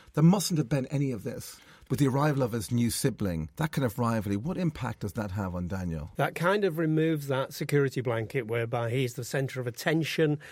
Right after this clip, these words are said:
Speaker 2: You know, things are sort of gravitate around him. And he, he doesn't actually hit any barriers. More or less what he wants, he will get. He doesn't have any kind of conflict, and he doesn't make massive demands because most things are met anyway. But when you've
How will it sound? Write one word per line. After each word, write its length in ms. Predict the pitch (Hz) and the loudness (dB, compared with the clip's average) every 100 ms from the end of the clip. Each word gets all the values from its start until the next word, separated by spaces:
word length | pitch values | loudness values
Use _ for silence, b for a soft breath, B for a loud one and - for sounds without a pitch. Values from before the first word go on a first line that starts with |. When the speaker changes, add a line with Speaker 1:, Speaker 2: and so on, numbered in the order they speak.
| B | B
Speaker 2:
You 140 | - 131 | 0 2
know, 200 | 117 131 | 2 0
things 300 | 165 160 123 | 2 2 2
are 80 | 120 | -4
sort 180 | - | -4
of 60 | 135 | -4
gravitate 460 | 131 120 123 139 117 | -2 -2 -2 -2 0
around 200 | 123 120 | 0 0
him. 120 | 156 | 0
And 100 | 160 | 2
he, 220 | 269 269 | 0 0
he 140 | 226 254 | -2 -2
doesn't 260 | 269 254 | -2 -4
actually 760 | 180 185 - - 175 143 120 113 B | -4 -6 -6 0 2 2 0 -6 B
hit 300 | - 220 - | -4 -2 0
any 160 | 170 151 | 2 2
barriers. 640 | 120 113 143 190 120 98 - B B | 0 -2 0 2 2 -2 -10 B B
More 280 | 139 151 175 | 2 4 6
or 20 | |
less 180 | 143 - | 2 0
what 140 | 147 | -2
he 80 | 127 | 0
wants, 380 | 123 185 220 160 | 2 2 2 0
he 160 | 143 | -4
will 220 | 120 120 113 | -4 -6 -4
get. 540 | 139 147 160 - - - B | 2 4 2 0 -12 -12 B
He 140 | - 147 | 0 2
doesn't 380 | 202 156 156 | 2 0 -2
have 200 | - 135 | -2 -2
any 160 | 127 127 | 0 -2
kind 260 | - 147 127 | -2 -2 -2
of 120 | - | -4
conflict, 840 | - 196 202 - 196 196 - - | 0 0 0 0 0 0 -2 -4
and 80 | 139 | -2
he 60 | 151 | 0
doesn't 240 | 233 175 | 0 2
make 160 | 156 151 | 2 2
massive 380 | 135 - 135 | -2 -2 -6
demands 560 | 131 147 190 254 190 139 | 0 2 2 0 -2 -2
because 340 | 123 - 143 | -6 -4 0
most 240 | 156 160 - | 2 2 0
things 240 | 131 117 | -2 0
are 60 | 120 | -2
met 180 | 117 110 | -2 0
anyway. 640 | 143 240 220 135 104 107 - | 0 0 -2 -2 -4 -4 -2
But 100 | 156 | 0
when 300 | 143 202 233 | 2 2 2
you've 180 | 185 | -2